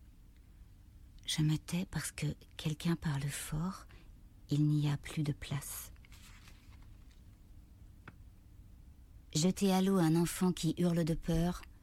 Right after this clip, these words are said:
le punir parce qu'il rit trop fort ou parce qu'il a cassé un verre, lui reprocher de s'être perdu, lui confisquer son doudou, et voilà l'enfance transformée en un immense malentendu.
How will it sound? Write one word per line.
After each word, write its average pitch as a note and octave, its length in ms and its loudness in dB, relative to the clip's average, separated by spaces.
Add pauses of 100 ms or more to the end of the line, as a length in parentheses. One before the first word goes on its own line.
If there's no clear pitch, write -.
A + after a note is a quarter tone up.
(480)
le E3 140 4
punir F#3+ 460 4
parce D3+ 200 -4
qu'il D#3+ 160 -2
rit D#3+ 140 0
trop - 180 -2
fort F3+ 340 0
ou D#3+ 40 0
parce D#3 240 -2
qu'il D#3+ 180 2
a D#3 60 2
cassé E3+ 340 2
un E3+ 100 6
verre, E3 420 2 (540)
lui E3 140 6
reprocher F3 500 2
de D#3+ 120 2
s'être E3 280 -2
perdu, E3+ 540 0 (320)
lui D3+ 200 4
confisquer - 520 0
son D#3+ 220 2
doudou, E3 500 0 (880)
et E3+ 140 4
voilà E3+ 340 4
l'enfance F#3+ 640 2 (120)
transformée F3 840 2
en D#3+ 180 4
un D#3+ 160 6
immense F3+ 640 4
malentendu. E3 920 2